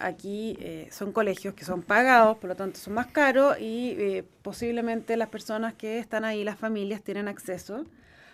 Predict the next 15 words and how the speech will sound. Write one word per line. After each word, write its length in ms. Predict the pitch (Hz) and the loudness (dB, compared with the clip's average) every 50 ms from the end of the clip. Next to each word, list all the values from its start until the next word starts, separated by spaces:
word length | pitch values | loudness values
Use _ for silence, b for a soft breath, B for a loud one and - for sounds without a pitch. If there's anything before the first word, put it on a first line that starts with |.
| b b b | b b b
a 200 | 185 202 214 220 | 0 0 2 2
pagar 300 | 220 202 180 196 220 220 | 2 0 -2 -2 -4 -4
preuniversitario 580 | - 220 214 208 202 - - - 208 208 226 214 | -6 -6 -6 -6 -8 -8 -6 -4 -2 -2 -2 -2
para 140 | 226 233 | -2 -4
sus 220 | 226 254 262 - - | -6 -6 -8 -8 -10
hijos. 400 | 156 - - - - - - _ _ _ _ b b b b b b b b b b | -10 -10 -12 -20 -20 -20 -20 _ _ _ _ b b b b b b b b b b
Pero 300 | b 233 233 233 - - - _ _ _ - | b 0 2 2 0 0 -4 _ _ _ -4
el 240 | 220 220 220 - - _ _ _ _ _ _ _ _ _ - | -2 -2 -2 -4 -8 _ _ _ _ _ _ _ _ _ -4
nivel 400 | 208 233 233 233 240 277 294 294 | -2 0 2 6 8 8 8 8
de 100 | 302 277 | 8 6
gasto 600 | 269 302 269 - - - 233 233 254 302 311 - _ | 6 4 2 2 -2 -2 0 0 0 0 -2 -6 _
de 120 | 202 202 220 | -6 -2 2
una 160 | 240 254 262 | 4 4 4
<laughs> 100 | 262 233 | 4 2
familia 520 | 233 208 220 240 220 202 208 196 226 254 | 0 4 4 6 6 6 4 0 0 -4